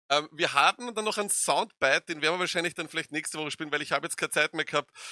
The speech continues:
dass wir das, äh, rausschneiden. Ganz zum Schluss, der Martin, äh, also Michael Bacher hat natürlich gedacht, er ist österreichischer Rundfunk, er kommt sicher dran irgendwann. Und auf einmal nach einer halben Stunde sagt, äh, Dion Duggan, „Last question.“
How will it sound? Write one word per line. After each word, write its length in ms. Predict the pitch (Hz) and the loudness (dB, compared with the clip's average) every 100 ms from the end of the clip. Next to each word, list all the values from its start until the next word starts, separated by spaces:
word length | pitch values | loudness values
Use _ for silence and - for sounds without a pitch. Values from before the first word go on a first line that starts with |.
| - _ | -16 _
dass 280 | 156 - 135 | -6 -4 0
wir 180 | 151 156 | 2 4
das, 360 | 151 151 - | 4 2 0
äh, 140 | - 135 | -2 2
rausschneiden. 1120 | 139 135 135 117 131 208 - 123 113 110 151 - - - _ _ _ _ | 4 2 2 4 6 6 0 0 0 0 -6 -10 -16 -18 _ _ _ _
Ganz 300 | 160 175 240 | 6 6 6
zum 140 | 214 196 | 0 0
Schluss, 380 | - 196 240 - | 0 0 -4 -2
der 120 | 156 | 2
Martin, 340 | 143 170 180 - | 2 2 -4 -2
äh, 100 | 147 | -2
also 160 | 143 147 | 0 -2
Michael 240 | 160 190 151 | -2 -6 -4
Bacher 180 | 147 156 | 0 0
hat 100 | 165 | 0
natürlich 260 | 160 160 | -8 -8
gedacht, 380 | 165 143 143 - | -4 0 0 0
er 120 | 139 143 | -2 0
ist 140 | - | -2
österreichischer 560 | 151 - 160 139 - 147 | -6 -2 -2 0 0 -2
Rundfunk, 540 | 143 160 - 175 160 139 | -4 -8 -6 -6 -6 -2
er 180 | 139 | -2
kommt 320 | - 151 160 - | 0 -4 -2 -2
sicher 400 | - 104 - 123 | -4 -4 -6 -4
dran 300 | 117 104 95 | -4 -4 -6
irgendwann. 440 | 92 92 104 139 - - - - | -12 -10 -8 -8 -10 -20 -18 -6
Und 100 | 160 | -4
auf 100 | 160 | 0
einmal 300 | 156 190 196 | 0 0 -2
nach 220 | 175 156 - | -2 -4 -2
einer 200 | 143 139 | -2 2
halben 180 | 131 147 | 0 0
Stunde 320 | - 165 185 | -8 -8 -6
sagt, 420 | - 143 135 - | -2 -4 -4 -4
äh, 220 | 135 135 - | -2 -2 -4
Dion 220 | 151 170 165 | -6 -4 2
Duggan, 320 | 147 165 165 | 2 2 -6
„Last 420 | 147 131 143 - | -2 2 2 0
question.“ 640 | - 127 120 - 113 95 | -4 -2 0 -2 -4 -10